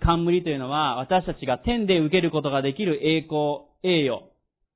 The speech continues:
えー、天での富を表しているということができるでしょう。神様からの祝福であり、神様から受けるもの、それが朽ちない冠です。えー、私たちは地上で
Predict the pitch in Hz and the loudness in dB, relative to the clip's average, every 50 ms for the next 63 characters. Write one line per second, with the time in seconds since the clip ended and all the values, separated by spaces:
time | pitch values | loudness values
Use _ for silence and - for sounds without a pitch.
0 | _ _ 135 120 113 107 - 233 247 240 226 226 277 269 226 160 - 185 190 180 | _ _ -16 -14 -14 -6 -2 -2 0 0 2 2 2 2 2 0 0 0 0 2
1 | 160 139 135 127 - 127 131 139 147 151 147 - - 139 123 117 120 117 123 127 | 2 2 2 0 2 2 2 4 2 2 0 -2 -4 -4 -4 -4 -4 -4 -4 -4
2 | 120 135 127 131 131 139 143 143 135 123 113 120 123 120 - 135 127 117 110 104 | -4 -6 -6 -4 -2 -2 0 0 0 0 -2 -6 -10 -10 -10 -8 -10 -10 -10 -12
3 | - 117 107 - - - 247 254 254 202 220 202 185 175 156 185 202 208 190 160 | -12 -12 -14 -14 -6 -4 -4 -2 -2 -2 0 0 -2 0 0 0 0 0 0 -2
4 | - - - - 175 175 175 175 180 170 165 165 160 139 127 - 180 220 233 226 | -4 -4 -8 -6 -4 -4 -4 -2 -2 0 2 2 2 2 0 -2 -2 -2 -2 -2
5 | - 214 196 190 185 165 185 202 175 143 160 170 156 - 208 185 175 151 143 127 | -2 -2 -2 -2 0 0 2 2 2 0 0 0 4 4 4 4 4 0 -2 -2
6 | 113 104 - - _ _ _ _ _ _ _ - 165 156 165 170 190 208 208 190 | -4 -4 -6 -8 _ _ _ _ _ _ _ -8 -4 -4 -2 -2 0 0 0 0
7 | 143 - - - _ _ _ _ _ _ _ _ _ _ _ _ _ _ _ _ | 0 -4 -6 -14 _ _ _ _ _ _ _ _ _ _ _ _ _ _ _ _
8 | _ _ _ _ _ _ _ - - - - 165 170 185 190 190 156 123 - - | _ _ _ _ _ _ _ -20 -20 -12 -8 -6 -4 -2 -2 -2 -4 -4 -6 -10
9 | _ _ _ _ _ _ _ _ _ _ _ _ _ _ _ _ _ _ _ _ | _ _ _ _ _ _ _ _ _ _ _ _ _ _ _ _ _ _ _ _
10 | _ - 135 135 131 131 131 117 113 117 110 - - - - - _ _ _ _ | _ -12 -10 -8 -6 -6 -6 -6 -6 -8 -8 -10 -14 -20 -20 -20 _ _ _ _
11 | _ _ _ _ _ _ _ _ _ _ _ _ _ _ _ _ _ _ _ _ | _ _ _ _ _ _ _ _ _ _ _ _ _ _ _ _ _ _ _ _
12 | _ _ _ _ - - - - - - - - - - - 160 147 - _ _ | _ _ _ _ -14 -12 -12 -12 -12 -14 -16 -18 -20 -20 -20 -20 -20 -20 _ _
13 | _ - 151 233 262 262 - 233 180 - 156 151 143 139 135 - - 180 170 196 | _ -8 -2 0 0 0 0 -2 -4 -4 -4 -2 0 -2 -2 -2 -6 -8 -6 -4
14 | 220 220 214 214 202 214 214 208 170 - - | -2 -2 0 0 2 2 2 2 0 -2 -8